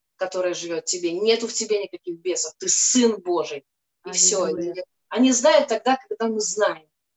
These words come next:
Speaker 1: М, вот. Дьявол имеет доступ к нашей жизни тогда, когда у нас есть неведение. От недостатка ведения гибнет народ. Тогда он, э, засеивает э-, эти семена, эти плевелы лжи,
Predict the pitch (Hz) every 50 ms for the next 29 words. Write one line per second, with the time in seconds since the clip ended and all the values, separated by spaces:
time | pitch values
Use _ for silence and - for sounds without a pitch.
0 | _ _ _ 190 196 190 190 185 185 190 175 156 - - - - 233 247 254 240
1 | 233 226 214 226 226 220 208 196 - 214 214 220 - 180 - _ - 180 180 185
2 | - - 180 180 214 240 226 233 190 180 - 170 175 175 202 202 202 196 185 180
3 | 180 190 190 185 185 180 - - - 202 - - - 190 196 185 175 202 190 180
4 | 175 160 160 156 156 151 - _ _ _ _ _ - 175 - - 202 185 180 190
5 | 190 - 202 202 - - 180 175 170 202 202 190 175 170 170 165 165 165 165 180
6 | 180 160 160 160 156 - 170 175 185 175 156 151 - _ - - - _ _ -
7 | 180 185 180 220 226 226 214 208 196 185 - - - 180 185 175 175 170 170 165
8 | 165 165 170 202 196 - - 240 247 240 233 202 180 175 170 - 175 170 - -
9 | 175 175 175 - - 185 175 175 170 - - - 196 185 185 185 196 196 190 185
10 | 180 - - - _ - 165 165 - 190 175 - 196 196 196 190 202 202 196 180
11 | 185 190 190 180 170 - 214 240 254 269 285